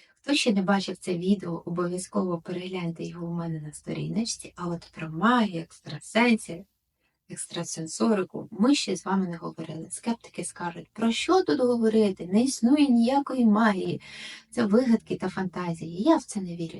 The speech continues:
Та я хочу сказати: не існує людей, які не вірять в магію або ніколи не вірили. Це закладено в нас від початку з самих маленьких років нашого життя. Наприклад, довгоочікуваний подарунок від Святого Миколая або гостинець від зайчика.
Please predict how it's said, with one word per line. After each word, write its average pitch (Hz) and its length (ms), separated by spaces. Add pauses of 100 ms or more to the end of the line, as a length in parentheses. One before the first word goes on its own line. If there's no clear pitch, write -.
Та 170 80
я 269 160
хочу - 240
сказати: 180 540
не 180 80
існує 190 400
людей, 220 360
які 208 220
не 196 240
вірять 208 540
в 147 100
магію 170 400
або 175 200
ніколи 196 420
не 175 140
вірили. 165 460 (380)
Це 233 160
закладено 220 840
в - 20
нас 170 300
від 190 160
початку 190 520
з - 60
самих 311 540
маленьких 196 580
років 185 420
нашого 180 460
життя. 160 320
Наприклад, 165 540
довгоочікуваний 170 760
подарунок 160 560
від 165 100
Святого 214 420
Миколая 170 560 (520)
або 233 340
гостинець 165 840
від 175 160
зайчика. - 580